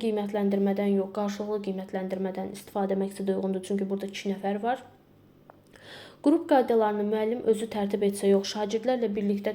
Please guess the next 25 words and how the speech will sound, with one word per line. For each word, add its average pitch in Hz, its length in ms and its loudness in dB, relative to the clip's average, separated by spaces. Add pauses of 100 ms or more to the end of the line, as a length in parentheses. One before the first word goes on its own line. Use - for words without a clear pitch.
tərtib 196 320 -6
etsək 190 420 -4
daha 196 220 -4
çox 202 160 -10
əməl 190 300 0
eləyəcəklər. 190 640 -2
Ümumiyyətlə, 220 400 2
qaydanın 202 500 0
əsas 214 260 -10
məqsədi 202 520 -4 (420)
birlikdə 220 460 -4
hazırlayarkən 208 840 0
daha 208 300 0 (280)
effektiv 196 480 -6
olur. 196 300 -2 (560)
Bütün 370 300 2
siniflə 269 420 0
iş 240 140 -6
zamanı 202 480 2
xaotik 220 400 -4
səs-küyün 220 480 -6
olması 208 500 -2
normaldır 220 560 2
və 233 140 2 (100)
bu 262 140 4